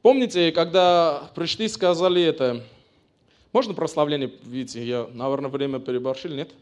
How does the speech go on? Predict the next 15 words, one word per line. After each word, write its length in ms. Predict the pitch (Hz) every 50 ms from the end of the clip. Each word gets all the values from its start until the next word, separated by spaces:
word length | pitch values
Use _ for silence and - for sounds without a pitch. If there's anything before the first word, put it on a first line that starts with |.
| _ _ _ _ _ _ _ _ _ _ _ _ _ _ _ _ _
Да. 140 | - 131 135 - - - - _ _ - - - - - - - - - - - - - - - - - - - - -
Ну 60 | 170
я 140 | 185 208 220
же 140 | 190 220 220
говорю, 360 | 208 214 214 220 220 220 208
руки 240 | 196 208 214 202 202
поднимайте, 640 | 185 196 190 180 185 185 185 185 175 170 170 165 165
видите, 340 | 175 214 220 214 214 175
вы, 220 | 165 165 175 170 165
вы 160 | 156 165 170
сразу 380 | 160 202 190 202 208 202 202 202
на 120 | 196 196
меня 260 | 196 202 202 202 196 190
не 100 | 190 180
это. 360 | 180 170 165 - 147 135